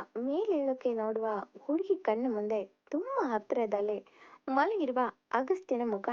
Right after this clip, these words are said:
ಇದೆ. ಅದನ್ನ ನೋಡಿದ ಹಿಂದು ಒಮ್ಮೆ ತನ್ನ ಕಣ್ಣು ಮುಚ್ಚಿ ಮತ್ತೊಮ್ಮೆ ತೆಗೆದು ನೋಡಿದ್ರೆ ಅದು ಅಗಸ್ತ್ಯ ಎಂದು ತಿಳಿದು ಅವನ ಮುಖ ನೋಡಿದ್ಲು.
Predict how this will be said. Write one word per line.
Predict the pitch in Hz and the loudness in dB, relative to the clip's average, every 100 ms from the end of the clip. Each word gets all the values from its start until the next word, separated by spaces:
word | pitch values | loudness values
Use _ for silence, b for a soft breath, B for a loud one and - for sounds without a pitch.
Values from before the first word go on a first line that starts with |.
| 226 | -2
ಇದೆ. | 190 175 - - - - _ _ _ _ _ _ - | -4 -6 -12 -20 -20 -20 _ _ _ _ _ _ -2
ಅದನ್ನ | 262 269 285 262 | 0 2 2 2
ನೋಡಿದ | 226 220 381 349 240 220 196 | 0 0 0 0 0 0 0
ಹಿಂದು | 214 277 320 214 247 _ | -2 0 0 -2 -6 _
ಒಮ್ಮೆ | - 269 339 | -2 0 0
ತನ್ನ | 254 233 208 190 | 0 0 0 -2
ಕಣ್ಣು | - 302 508 | -2 0 0
ಮುಚ್ಚಿ | 330 233 208 247 220 B B B - | 0 -2 -4 -8 -8 B B B -2
ಮತ್ತೊಮ್ಮೆ | 269 440 - 392 285 262 | 0 0 2 0 2 0
ತೆಗೆದು | 208 214 262 262 196 - | 0 0 0 0 -2 -2
ನೋಡಿದ್ರೆ | 202 226 277 226 220 - _ | 0 0 0 -2 -2 -6 _
ಅದು | 294 392 349 | -2 0 0
ಅಗಸ್ತ್ಯ | 208 320 320 339 254 | 0 -2 0 2 2
ಎಂದು | 220 | 0
ತಿಳಿದು | 202 220 262 254 190 B B B B B - | -2 -2 -2 -2 -6 B B B B B 0
ಅವನ | 311 359 | 2 2
ಮುಖ | 269 202 285 | 0 -2 0
ನೋಡಿದ್ಲು. | 285 202 185 202 | 0 0 -4 -8